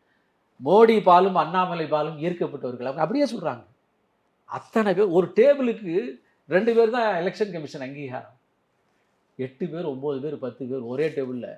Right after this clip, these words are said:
உட்கார்ந்திருந்தாங்க. அந்த மாதிரியான ஒரு மாற்றத்தை பார்த்தேன்.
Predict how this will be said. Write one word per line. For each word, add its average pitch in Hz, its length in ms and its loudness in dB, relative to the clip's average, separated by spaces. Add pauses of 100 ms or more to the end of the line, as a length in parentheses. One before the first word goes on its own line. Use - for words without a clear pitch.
(1200)
உட்கார்ந்திருந்தாங்க. 123 640 -12 (840)
அந்த 208 300 0
மாதிரியான 233 600 6
ஒரு 196 140 6
மாற்றத்தை 151 640 -2
பார்த்தேன். 131 880 -6